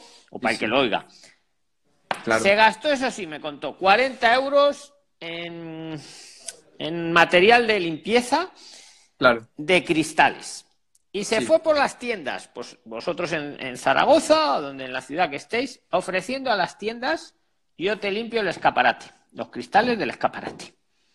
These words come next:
Speaker 2: Ah,
Speaker 1: Se
Speaker 2: mira,
Speaker 1: estaba
Speaker 2: qué
Speaker 1: ganando
Speaker 2: buena
Speaker 1: todos los
Speaker 2: idea.
Speaker 1: días un buen dinero así. Eso sí me hizo, me tuve que gastar treinta y nueve euros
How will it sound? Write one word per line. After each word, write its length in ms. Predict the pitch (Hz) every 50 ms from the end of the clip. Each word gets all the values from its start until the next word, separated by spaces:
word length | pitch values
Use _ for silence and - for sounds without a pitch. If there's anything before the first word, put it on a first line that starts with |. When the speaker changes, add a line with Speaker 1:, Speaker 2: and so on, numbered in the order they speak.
| _ _ _ _ _ _ - -
Speaker 2:
Ah, 100 | 120 117
Speaker 1:
Se 80 | 127
Speaker 2:
mira, 240 | - 107 107 - 196
Speaker 1:
estaba 180 | 220 226 226 220 208 202 202
Speaker 2:
qué 80 | 202 196
Speaker 1:
ganando 20 |
Speaker 2:
buena 120 | 190 185 -
Speaker 1:
todos 140 | 175 175 170
los 140 | 170 185 196
Speaker 2:
idea. 20 |
Speaker 1:
días 340 | 233 247 247 214 - - - -
un 140 | - 180 175
buen 180 | 160 156 143 139
dinero 300 | 131 131 127 117 101 90
así. 220 | 85 - - - - _ _ _ _ _ -
Eso 200 | 165 180 202 170
sí 100 | 165 160
me 140 | 147 139
hizo, 200 | 131 120 - - -
me 200 | - 139 151 143
tuve 280 | - 175 190 214 202
que 100 | 165 185 180
gastar 480 | 170 165 160 - - 202 202 196 -
treinta 280 | - 160 147 139 131 139
y 60 | 139
nueve 260 | 147 160 170 156 156
euros 380 | 160 175 175 170 185 185 175 -